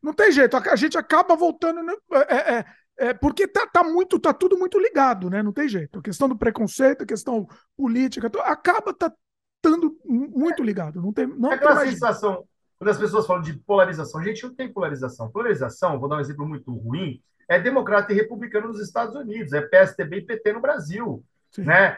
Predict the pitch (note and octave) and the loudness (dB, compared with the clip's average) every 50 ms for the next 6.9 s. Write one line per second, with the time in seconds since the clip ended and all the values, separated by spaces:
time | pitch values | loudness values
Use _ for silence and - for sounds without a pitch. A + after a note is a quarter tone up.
0 | - - - C#3 D3+ D#3+ D#3+ D#3+ E3+ - - - - D#3+ E3+ G3 A#3+ A#3+ - - | -6 -2 2 2 4 4 4 4 4 2 0 -2 -2 0 0 0 0 -2 -4 -4
1 | - C#3 C3+ - C#3+ C#3 C3+ - - E3 D#3+ E3 D#3+ D3 C#3 B2+ - - - - | -4 -4 -4 -2 -4 -4 -4 0 0 0 2 2 0 -2 -2 -8 -16 -20 -12 -4
2 | E3 E3 E3+ - - D#3+ D3 D3 D3+ D#3+ D#3+ D3 A#2 A#2+ C#3 D3 D#3 F3+ G3+ G#3+ | -2 0 0 0 -2 -6 -6 -6 -6 -6 -6 -6 -2 0 0 0 0 0 -2 -2
3 | G#3+ A#3 B3+ G#3+ F#3+ F3+ E3 E3+ F#3+ A3+ - - _ _ _ - B3 A#3+ A#3 E3 | -2 -4 -4 -8 -10 -10 -8 -6 -6 -6 -8 -10 _ _ _ -4 0 2 2 4
4 | - - D3 - - - _ _ _ _ _ _ _ _ - D#3 F#3+ - C4+ D4+ | 4 2 0 -2 -6 -14 _ _ _ _ _ _ _ _ -16 -12 -8 -6 -6 -4
5 | C#4+ C4+ A3+ F#3+ D#3 E3+ D3+ D3+ D#3 F#3+ C4+ D4 A#3+ D#3 D3 C#3 C3 - C3 D3 | -2 0 -2 -2 -2 -4 -4 -4 -4 -4 -4 -4 -6 -8 -8 -8 -6 -4 -4 -4
6 | E3 F#3+ G#3+ G#3+ - - G#3+ G#3 A3 B3+ - - - G#3+ F3+ D#3 C3 G2+ | -2 -2 -2 -4 0 0 0 0 -2 -6 -14 -14 -12 -10 -10 -10 -10 -12